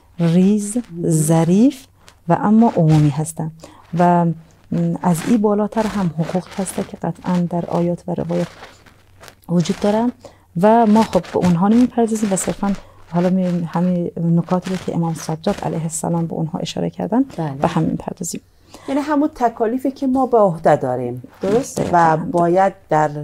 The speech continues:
Speaker 2: حصهٔ ماه مبارک رمضان
Speaker 1: رمضان.
Speaker 2: و روزه‌داری خود ما رعایت کنیم و اطاعت داشته
Speaker 1: و یک
Speaker 2: باشیم.
Speaker 1: بخشش هست البته
Speaker 2: مهم.
Speaker 1: که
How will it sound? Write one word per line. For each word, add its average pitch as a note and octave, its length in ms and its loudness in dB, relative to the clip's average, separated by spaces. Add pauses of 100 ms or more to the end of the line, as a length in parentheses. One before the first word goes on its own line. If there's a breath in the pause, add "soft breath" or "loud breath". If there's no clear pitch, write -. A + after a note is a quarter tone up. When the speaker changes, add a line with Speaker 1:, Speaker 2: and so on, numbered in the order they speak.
(160)
Speaker 2:
حصهٔ D#3+ 520 -2
ماه D#3 340 -2
مبارک D3 460 -6
رمضان C#3+ 380 -6
Speaker 1:
رمضان. C#4 240 0
Speaker 2:
و C#4+ 40 6
روزه‌داری G#3+ 600 2
خود G#3 240 -2
ما A3+ 280 2 (300 loud breath)
رعایت C3+ 440 -2
کنیم - 260 -14 (140)
و G#3 100 2
اطاعت F#3 440 2
داشته - 280 -8
Speaker 1:
و E3 60 -2
یک D#3+ 60 4
Speaker 2:
باشیم. D#3+ 180 0
Speaker 1:
بخشش - 460 -2
هست C#3+ 160 -6
البته D3+ 340 -2
Speaker 2:
مهم. G#3+ 100 -4
Speaker 1:
که A#3+ 100 -14